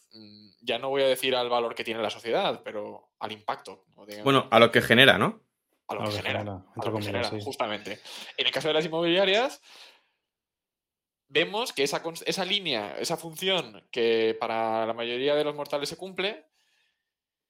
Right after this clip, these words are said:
Speaker 1: pues para
Speaker 3: A ver,
Speaker 1: esta
Speaker 3: y
Speaker 1: gente,
Speaker 3: sí,
Speaker 1: ¿no?
Speaker 3: sí, exacto. Y bueno, y simplemente se puede decir que hay una desventaja, ya está. El que, el que alquila o compra, eh, pierde más que el que está vendiendo su tal, ya está. O sea, que está muy desbalanceado, eh, la, lo que es el servicio y punto.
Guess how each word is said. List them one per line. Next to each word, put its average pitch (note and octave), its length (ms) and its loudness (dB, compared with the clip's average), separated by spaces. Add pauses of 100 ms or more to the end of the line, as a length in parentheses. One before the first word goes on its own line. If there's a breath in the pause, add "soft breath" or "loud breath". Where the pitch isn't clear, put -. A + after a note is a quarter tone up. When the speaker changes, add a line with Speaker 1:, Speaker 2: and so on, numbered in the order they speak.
Speaker 1:
pues A2+ 140 -14
para G2+ 1080 -6
Speaker 3:
A A#2+ 60 -6
ver, B2 120 0
Speaker 1:
esta A#2 120 -2
Speaker 3:
y A#2 40 -4
Speaker 1:
gente, A#2 160 -4
Speaker 3:
sí, - 20 -2
Speaker 1:
¿no? A#2 540 -8
Speaker 3:
sí, - 140 -6
exacto. A2 420 -6
Y B2+ 100 -2
bueno, C3 180 0
y A#2 60 -2
simplemente B2 480 0
se B2+ 100 -4
puede B2 160 0
decir B2 240 -2
que C3 80 -4
hay A#2+ 60 0
una A#2 140 -2
desventaja, G2+ 640 -6
ya G2+ 60 -6
está. G#2 280 -8
El G#2 80 -10
que, A2 120 -8
el G2+ 60 -10
que - 80 -12
alquila A2+ 300 -6
o A#2 80 -4
compra, B2 580 -2
eh, G#2+ 160 -10
pierde A2+ 400 -6
más A#2+ 340 -4
que - 140 -6
el A2+ 160 -4
que G#2 560 -6
está G#2 220 -8
vendiendo G#2 420 -8
su G2+ 160 -14
tal, G2 260 -10
ya G#2 120 -10
está. G2 300 -8
O - 40 -14
sea, A#2 160 -6
que B2 80 -8
está A#2+ 180 -4
muy C3+ 160 -2
desbalanceado, A2+ 1000 -2
eh, F#2+ 360 -8
la, G2 360 -10
lo G2 120 -8
que G#2 60 -14
es G2+ 100 -10
el G#2+ 80 -12
servicio A2 560 -8
y G#2+ 100 -8
punto. G2 400 -16